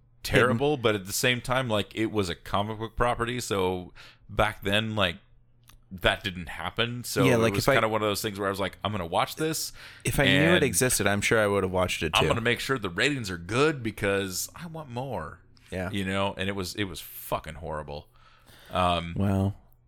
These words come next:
Speaker 1: Not even the clouds of youth
Speaker 2: Well, the thing
Speaker 1: are
Speaker 2: is, is
Speaker 1: favoring well for this movie.
Speaker 2: the thing is, is that they, they, they brought in <laughs> characters that weren't actually in Generation X. They just, like, created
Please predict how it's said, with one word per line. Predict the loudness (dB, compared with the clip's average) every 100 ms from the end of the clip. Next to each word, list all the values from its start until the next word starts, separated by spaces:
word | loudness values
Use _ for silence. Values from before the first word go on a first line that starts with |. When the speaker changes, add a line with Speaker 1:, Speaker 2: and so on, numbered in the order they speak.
| -20 _ _ _ _ _ _ _ _ -2
Speaker 1:
Not | 2 2
even | 0 0
the | -2
clouds | -2 0 0 0
of | -4 -4
youth | -2 -2 -2 -8 -16 -20 -20 _ _ _ -14
Speaker 2:
Well, | 2 2 2
the | -2
thing | 0 2
Speaker 1:
are |
Speaker 2:
is, | 4 4
is |
Speaker 1:
favoring | 4 2 2
well | 0
for | 0 0
this | 0
movie. | 0 -2 -2 -8
Speaker 2:
the | -12 -12
thing | -8 -6 -6
is, | -6 -8
is | -8
that | -10 -2
they, | 0 0 -4
they, | -6 -6 _ _ _ _ _ _ -20 -20 -20 -18 -12
they | -10
brought | -2 0 0
in | -4
<laughs> | -2
characters | -2 0 -4
that | -4
weren't | -4 -2 -2 -2
actually | -4 -4 -6 -8
in | -8 -10 -10 -12
Generation | -12 -10 -6 -6 -6 -6
X. | -6 -6
They | -8 -8
just, | -8 -8
like, | -10 -10
created | -12 -10 -6 -4 -4 -6